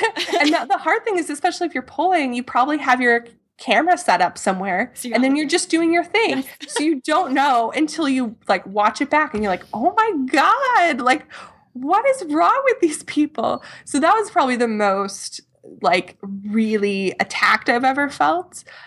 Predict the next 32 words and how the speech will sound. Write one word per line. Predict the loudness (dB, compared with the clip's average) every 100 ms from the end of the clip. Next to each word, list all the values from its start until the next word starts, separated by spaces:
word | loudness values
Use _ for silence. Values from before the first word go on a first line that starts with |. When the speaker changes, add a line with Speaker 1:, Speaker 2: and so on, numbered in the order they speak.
| -4
Speaker 1:
And | 0 2 2 0
I | -2
would | -2 0
love | 0 0
to | -2
say | -2 0
that | 2 0
it | -2
didn't | -2 0
affect | 0 0 -4 -2
me | 0
at | 2
all, | 2 2 2 2 2
that | 2
I | 0
was | -2
Speaker 2:
Mm. | -4
Speaker 1:
totally | 0 2 2
fine, | 2 2 4 2 2 -2 0
but | 0 0 -10 -20 _
that's | 0 0
a | 2
lie. | 2 4 4
It | 0 -6 -4
totally | -2 2 0
hit | 0 -2 0
me. | -2 0
I | 0
totally | 0 0 0
cried. | 2 4 4 2
I | 0
totally, | -4 -4 -2 -2